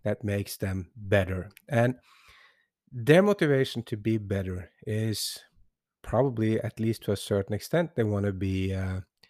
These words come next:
the best footballer or best athlete in the world. They want, they are in constant competition with, with each other, uh, the most goals or whatever. And obviously,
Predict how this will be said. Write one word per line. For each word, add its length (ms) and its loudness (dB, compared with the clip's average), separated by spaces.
the 100 0
best 260 0
footballer 580 0
or 300 0
best 320 -2
athlete 480 -2
in 140 4
the 80 6
world. 360 4
They 80 0
want, 360 0
they 120 2
are 200 0
in 100 0
constant 600 2
competition 640 -2
with, 160 -2
with 160 -2
each 200 -4
other, 400 2
uh, 340 0
the 60 0
most 360 2
goals 500 4
or 60 2
whatever. 480 0
And 140 8
obviously, 600 6